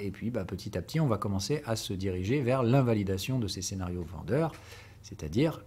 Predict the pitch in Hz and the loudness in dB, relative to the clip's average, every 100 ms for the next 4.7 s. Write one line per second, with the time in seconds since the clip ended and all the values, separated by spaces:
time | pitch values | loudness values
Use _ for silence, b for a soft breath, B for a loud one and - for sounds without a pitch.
0 | - 85 - 147 113 92 98 117 101 87 | -8 -6 -4 -2 -2 -2 0 2 0 -2
1 | - - - - 110 113 101 104 101 104 | -6 -10 -10 0 0 2 0 0 0 0
2 | 95 131 117 120 110 - 104 98 101 95 | 0 -2 -2 -2 -2 0 0 4 4 4
3 | 87 87 87 - 95 82 82 - 117 151 | 2 -2 -4 -4 -2 -2 -2 0 0 0
4 | - B B B B - 110 | -4 B B B B -6 -6